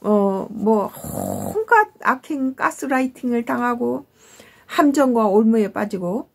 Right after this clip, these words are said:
뭐 도청을 당하고 온갖 악행을, 에, 받으면서 삼십오 년을 뭐 부동산, 뭐 임대나 매매나 해서 여러 채 부동산이 뭐 헐값에 넘어가도록 임대를 방해치고 매매를 방해치고, 어, 가-, 가족들의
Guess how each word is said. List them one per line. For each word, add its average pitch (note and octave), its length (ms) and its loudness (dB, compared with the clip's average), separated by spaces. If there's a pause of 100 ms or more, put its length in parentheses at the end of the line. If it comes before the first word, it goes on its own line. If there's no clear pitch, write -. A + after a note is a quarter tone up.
(320)
뭐 G#3+ 180 -2
도청을 G#3+ 500 4
당하고 F3 540 -2 (580)
온갖 F4 460 4
악행을, G3+ 540 0 (240)
에, D3 300 -4 (460)
받으면서 F#3 440 2
삼십오 C4 480 -2
년을 D3 340 0 (300)
뭐 G3+ 140 2
부동산, G3 920 2
뭐 C4+ 300 -2
임대나 C4 500 -2
매매나 C4 440 0
해서 C4 420 -4 (520)
여러 D#4 260 4
채 B3 460 2
부동산이 A3 680 0
뭐 F#3+ 400 -2
헐값에 A3+ 560 -4
넘어가도록 F#3 680 0
임대를 G#3 400 4
방해치고 F3 480 -6
매매를 F3+ 460 -2
방해치고, F3 440 -6
어, - 1300 -4
가-, - 240 -2
가족들의 F#3 760 0